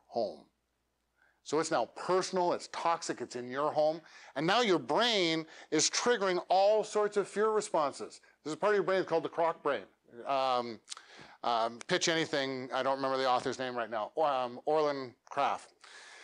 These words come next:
talks about the croc brain. If you can trigger that croc brain, which is that primal fear, you win.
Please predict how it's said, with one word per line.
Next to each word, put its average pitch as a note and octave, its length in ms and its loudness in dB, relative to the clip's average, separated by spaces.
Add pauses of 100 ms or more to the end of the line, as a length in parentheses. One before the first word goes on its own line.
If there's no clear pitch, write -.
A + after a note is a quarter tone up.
(220)
talks E3+ 220 0
about F3 160 4
the D3+ 60 2
croc E3 320 0
brain. C#3 180 -2
If B2+ 100 -6
you G3 60 2
can F#3+ 120 2
trigger G3 200 2
that E3+ 200 4
croc F3+ 360 0
brain, F3+ 260 0
which D#3+ 160 0
is C#3 100 -2
that B2+ 280 0 (100)
primal E3 460 0
fear, F3+ 540 0 (600)
you D3 160 -4
win. D3 240 2